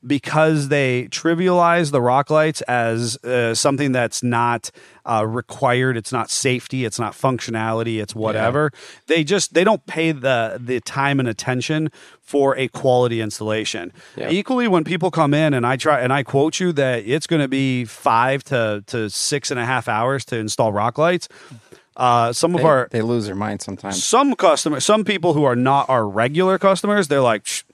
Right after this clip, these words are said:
Speaker 1: too expensive, not for me."
Speaker 2: Yeah.
Speaker 1: That's fine. You go do you. Our good customers know that the quality of our install, the weather pack tightness of our connections,
Speaker 2: Yep.
Speaker 1: the fact that we have literally had customers come in with wires,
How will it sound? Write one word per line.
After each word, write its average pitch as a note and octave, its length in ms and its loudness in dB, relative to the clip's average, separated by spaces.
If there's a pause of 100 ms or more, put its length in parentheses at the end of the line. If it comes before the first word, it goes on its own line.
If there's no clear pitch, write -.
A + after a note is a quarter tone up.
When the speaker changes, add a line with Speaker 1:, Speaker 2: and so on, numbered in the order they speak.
(140)
Speaker 1:
too D3 180 2
expensive, C3+ 440 -2
not A#2+ 200 -2
for C#3 100 -2
me." D3+ 240 2 (180)
Speaker 2:
Yeah. A2 140 -4
Speaker 1:
That's A#3 160 2
fine. F3+ 300 2
You F#3+ 140 -2
go A3+ 180 2
do F3 160 2
you. C#3+ 400 0
Our C3+ 180 2
good F3+ 220 2
customers A#2+ 520 0
know C#3 560 2 (300)
that B2 480 0
the B2+ 180 -2
quality E3 500 2
of C3 100 2
our B2 180 4
install, B2+ 520 0
the A2 240 0
weather C#3+ 340 0
pack C3+ 340 -2
tightness C3 600 -4
of A2+ 580 -2
our A2 200 0
connections, C3 720 -2 (160)
Speaker 2:
Yep. A2+ 200 -6 (120)
Speaker 1:
the B2+ 80 0
fact C#3+ 380 0
that B2 240 -2 (240)
we D#3+ 100 2
have D#3 100 2
literally D#3+ 440 2
had C#3+ 140 0
customers C#3+ 380 -2
come C3+ 220 0
in C3+ 200 0
with A#2 200 -4
wires, B2+ 560 0